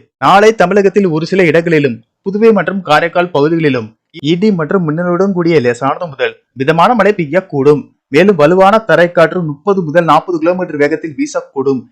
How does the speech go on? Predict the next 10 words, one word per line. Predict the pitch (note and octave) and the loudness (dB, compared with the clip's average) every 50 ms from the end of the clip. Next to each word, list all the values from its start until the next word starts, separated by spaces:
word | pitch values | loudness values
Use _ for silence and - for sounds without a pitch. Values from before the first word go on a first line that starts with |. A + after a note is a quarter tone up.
| _ _ _ _ - | _ _ _ _ 0
நீலகிரி | E3 G3+ G#3+ G#3+ G#3 G#3 G#3 A3 G#3+ | 2 4 6 6 6 6 6 4 2
மற்றும் | F#3 D#3+ - G3 G3 - | 0 -2 -4 -4 -6 -4
கோயம்புத்தூர் | - D3 D#3+ F#3 G3 G3 F#3 - G3+ F#3+ D#3+ C#3+ | -2 2 2 2 2 0 -2 -2 -2 -2 0 -2
மாவட்ட | C3+ C#3+ D#3+ D#3+ D#3+ F3+ | 0 0 0 -2 -2 -4
மலைப்பகுதிகளில் | E3 C#3 C3 D#3 D#3 - C#3 C3+ D3 D3+ D3 C#3 B2+ A#2+ A2+ A2 _ _ _ _ _ | -2 -2 -4 -4 -4 -6 -8 -8 -8 -6 -4 -4 -4 -4 -4 -8 _ _ _ _ _
ஓரிரு | B2 B2 C3 C#3 D3 D#3 G3 A3 A3 G#3 | -4 0 2 2 4 4 4 2 2 2
இடங்களில் | D#3+ C#3+ E3 E3+ E3 D3+ C3 A#2 A2 A2 _ _ _ _ A#2+ | 2 2 0 0 0 0 0 -2 -4 -8 _ _ _ _ -8
கனமழை | A2 C3 C3+ D#3 F3+ G3 A3 | -4 -2 0 2 4 4 2
பெய்ய | A3+ A3+ F3 D3+ E3+ F3 | 2 2 0 0 0 2
வாய்ப்புள்ளது. | D3+ C3+ C#3 D3 - D3 C3 B2+ A#2 C#3 D#3 | 2 0 0 -2 -4 -6 -6 -2 0 2 2